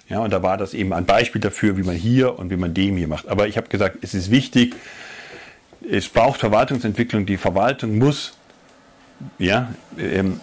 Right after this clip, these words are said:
horizontal, also innerhalb der Verwaltung, aber auch vertikal, weil oft muss man dann ja auch mit übergeordneten Ebenen zusammenarbeiten,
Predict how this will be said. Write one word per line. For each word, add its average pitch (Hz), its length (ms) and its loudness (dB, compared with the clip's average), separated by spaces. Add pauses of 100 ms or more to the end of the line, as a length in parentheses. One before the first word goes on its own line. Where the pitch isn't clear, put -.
horizontal, 120 760 4
also 92 180 -4
innerhalb 139 360 4
der 120 100 -4
Verwaltung, 107 500 -2
aber 95 180 0
auch 87 140 -4
vertikal, 113 640 0
weil 95 100 -2
oft - 400 -8
muss 101 180 0
man 95 120 0
dann 92 160 0
ja 85 100 -2
auch 80 160 -6
mit - 140 -6
übergeordneten 113 840 0
Ebenen 98 420 0
zusammenarbeiten, 87 960 -2